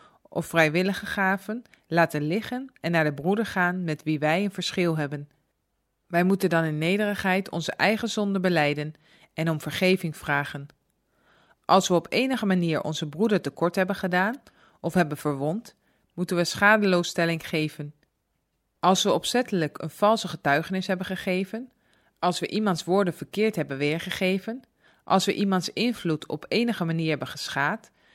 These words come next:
dan behoren we naar diegene toe te gaan met wie we over hem gesproken hebben en al onze schadelijke, verkeerde opmerkingen terugnemen.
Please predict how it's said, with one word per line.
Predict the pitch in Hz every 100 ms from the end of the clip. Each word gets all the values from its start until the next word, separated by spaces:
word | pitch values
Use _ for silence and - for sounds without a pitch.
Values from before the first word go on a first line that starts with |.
| _ _
dan | 160 156
behoren | 143 180 208 220
we | 220
naar | 214 143 135
diegene | 202 - 226 214 208
toe | 170
te | 156
gaan | - 139 151 - - _
met | 156 151
wie | 175 160
we |
over | - 160 160
hem | 160
gesproken | - 160 - 202 214 160
hebben | 139 135 139 _ _ _
en | - 165 -
al | 165 196
onze | 214 196
schadelijke, | - 175 170 175 175 165 175 -
verkeerde | 147 - 170 175
opmerkingen | - 160 156 151 151 156 151
terugnemen. | - 196 - 151 135 135